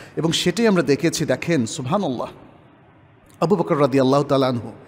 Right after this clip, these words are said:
কি চেতনা বহন করতেন। যখন খলিফা হলেন, ভাবলেন, "এই নগরীতে একটা লোকও যদি না খেয়ে মারা যায়, আল্লাহ আমাকে ধরবেন।"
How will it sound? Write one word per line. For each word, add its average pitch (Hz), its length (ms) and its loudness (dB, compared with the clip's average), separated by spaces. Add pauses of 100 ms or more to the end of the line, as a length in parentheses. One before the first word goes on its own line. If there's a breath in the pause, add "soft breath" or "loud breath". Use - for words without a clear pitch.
(300 soft breath)
কি 202 160 -12
চেতনা 190 340 2
বহন 151 260 2
করতেন। 120 480 -2 (680)
যখন 143 280 0 (120)
খলিফা 160 340 4
হলেন, 147 400 4 (1500)
ভাবলেন, 135 380 4 (100)
"এই 196 420 4 (300)
নগরীতে 156 600 4
একটা 147 320 2
লোকও 165 260 2
যদি 175 180 -2
না 139 200 2
খেয়ে 190 220 2
মারা 156 220 4
যায়, 107 280 -2 (540)
আল্লাহ 139 180 2
আমাকে 143 240 2
ধরবেন।" 110 460 -4